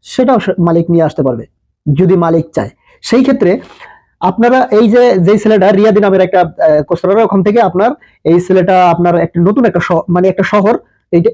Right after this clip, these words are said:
এই শহরে অ্যাভেলেবল কোনো লোক আসে না, অ্যাভেলেবল কোনো লোক এই শহরে মানে আবেদন করে না, যার জন্য এই শহরটিতে যেহেতু ভিসাও কম উঠছে,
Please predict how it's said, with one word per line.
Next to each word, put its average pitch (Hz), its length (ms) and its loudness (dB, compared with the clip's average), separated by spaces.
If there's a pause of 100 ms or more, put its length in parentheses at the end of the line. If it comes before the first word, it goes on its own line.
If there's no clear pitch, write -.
এই 262 120 2
শহরে 240 340 2
অ্যাভেলেবল 226 440 2
কোনো 202 240 0
লোক 190 240 0
আসে 165 200 -6
না, 131 80 -6 (500)
অ্যাভেলেবল 214 400 2
কোনো 240 180 0
লোক 226 240 2 (280)
এই 220 160 2
শহরে 208 380 0 (380)
মানে 185 180 0 (120)
আবেদন 185 380 0
করে 151 160 -2
না, 120 120 -8 (300)
যার 196 220 0 (380)
জন্য 220 220 2 (340)
এই 202 160 2
শহরটিতে 214 580 -2 (500)
যেহেতু 190 280 2
ভিসাও 180 300 0
কম 226 260 0
উঠছে, 233 260 0